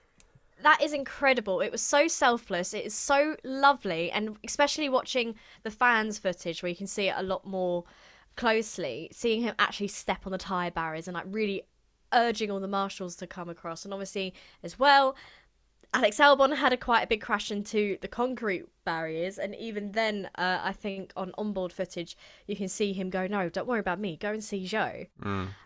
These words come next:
Speaker 1: Um, which, once again, is just, yeah.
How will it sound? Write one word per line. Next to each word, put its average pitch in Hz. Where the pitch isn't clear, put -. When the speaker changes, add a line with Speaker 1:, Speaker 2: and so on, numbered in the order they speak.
Speaker 1:
Um, 190
which, -
once -
again, 202
is 185
just, -
yeah. 214